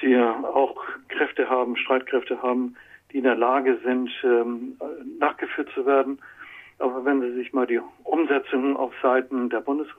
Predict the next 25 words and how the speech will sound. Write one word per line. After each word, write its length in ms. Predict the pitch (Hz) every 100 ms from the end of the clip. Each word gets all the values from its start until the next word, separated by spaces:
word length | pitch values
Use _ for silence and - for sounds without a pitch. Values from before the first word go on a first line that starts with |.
| _ _
Bundeswehr 420 | 151 139 - 131
anschauen, 480 | 123 127 131 123 123 - - -
dann 160 | - 139
bleiben 240 | 127 127
wir 140 | 120 104
weit, 340 | 113 120 123
weit 220 | 123 117
hinter 240 | - 120 120
den 180 | 120 113
Erwartungen 600 | 110 117 120 117 113 101
zurück 380 | 117 107 131 - - - - - - _
und 120 | 135
werden 240 | 120 117 117
vielleicht 320 | - 120 -
mal 100 | 113
Mitte 220 | 120 120
der 160 | 117 104
dreißiger 520 | 110 117 117 117 104
Jahre, 420 | 107 127 131 117
wenn's 240 | 117 117
hochkommt, 480 | 123 120 120 123 110
diese 260 | 120 107 107 - - - _
Streitkräfteziele 880 | - 120 - 127 123 123 - 131 113
erreicht 500 | 107 - 131 127 -
haben. 340 | 123 143 143